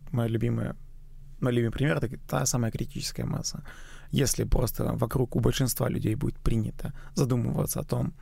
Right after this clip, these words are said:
что ты ешь, почему ты ешь, а, что ты с этим делаешь, а, всё. Ну, то есть большинство проблем будет, в принципе, решено автоматом без какого-либо напряжения для всех остальных.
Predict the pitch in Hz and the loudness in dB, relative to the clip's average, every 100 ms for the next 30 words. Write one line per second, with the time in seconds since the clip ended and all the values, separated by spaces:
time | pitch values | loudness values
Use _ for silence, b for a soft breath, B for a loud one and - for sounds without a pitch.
0 | B B B B B - - 135 127 - | B B B B B -6 -2 0 2 0
1 | - - 139 - 135 151 185 175 165 - | -2 2 2 4 2 2 2 0 0 -2
2 | - - 131 113 123 139 - - 113 117 | -2 0 2 0 -2 0 0 0 0 2
3 | 143 208 - B B B B B - 120 | 0 -2 -6 B B B B B 0 2
4 | 113 110 - - - - - - - - | 2 0 -2 -6 -4 0 0 -2 -8 -14
5 | - - 135 113 - 117 120 120 - 147 | -10 -2 0 0 2 2 4 2 2 2
6 | 123 120 120 113 110 98 - 127 - - | 4 2 2 2 0 0 0 2 2 0
7 | 107 - 127 - - 131 131 113 117 120 | 0 0 0 2 2 2 0 2 2 2
8 | - 123 120 120 117 - 123 117 - - | 0 0 0 0 -2 -2 -2 -2 -4 -6
9 | - 123 - - | -8 -8 -6 -6